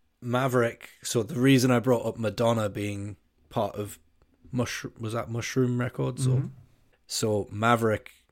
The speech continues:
Speaker 1: used to, was founded by Madonna.
Speaker 2: Yes.
Speaker 1: And they fell out in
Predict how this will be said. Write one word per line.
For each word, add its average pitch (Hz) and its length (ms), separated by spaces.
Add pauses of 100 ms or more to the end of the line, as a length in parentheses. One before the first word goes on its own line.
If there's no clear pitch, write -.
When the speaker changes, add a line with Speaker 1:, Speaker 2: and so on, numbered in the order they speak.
(460)
Speaker 1:
used 107 420
to, 113 160
was 113 260
founded 117 640
by 98 180
Madonna. 92 480 (760)
Speaker 2:
Yes. - 580 (400)
Speaker 1:
And 95 600 (920)
they 107 300
fell 107 400
out 107 540 (420)
in 98 520